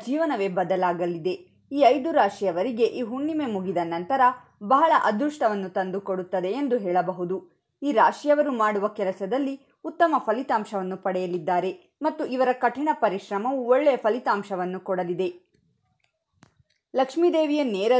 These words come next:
ದೃಷ್ಟಿ ಇವರ ಮೇಲೆ ಬೀಳಲಿದ್ದು, ಅವರಿಗೆ ಮೇ ಏಳರಿಂದ ಗಜಕೇಸರಿ ಯೋಗ ಕೂಡಿ ಬರಲಿದೆ. ಆ ರಾಶಿಗಳು ಯಾವುವು ಎಂದು ನೋಡೋಣ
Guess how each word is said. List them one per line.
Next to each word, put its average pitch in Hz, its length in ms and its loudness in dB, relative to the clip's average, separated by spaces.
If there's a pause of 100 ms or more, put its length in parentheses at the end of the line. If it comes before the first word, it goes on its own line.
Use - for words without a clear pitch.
ದೃಷ್ಟಿ 294 300 -4
ಇವರ 226 300 2
ಮೇಲೆ 226 300 2
ಬೀಳಲಿದ್ದು, 202 580 0 (320)
ಅವರಿಗೆ 285 400 4
ಮೇ 220 240 -2
ಏಳರಿಂದ 208 640 2
ಗಜಕೇಸರಿ 220 720 0
ಯೋಗ 185 200 -2
ಕೂಡಿ 190 340 -4
ಬರಲಿದೆ. 185 520 0 (400)
ಆ 226 120 8
ರಾಶಿಗಳು 208 560 4
ಯಾವುವು 269 440 2
ಎಂದು 190 300 -2
ನೋಡೋಣ 180 380 -2